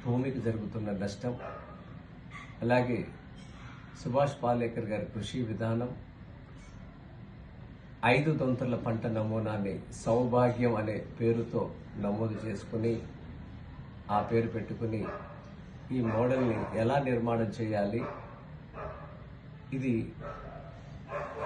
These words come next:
ప్రతి మండలంలో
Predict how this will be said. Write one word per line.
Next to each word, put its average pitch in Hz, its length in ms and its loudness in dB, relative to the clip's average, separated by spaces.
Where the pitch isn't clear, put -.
ప్రతి 135 320 6
మండలంలో 143 640 6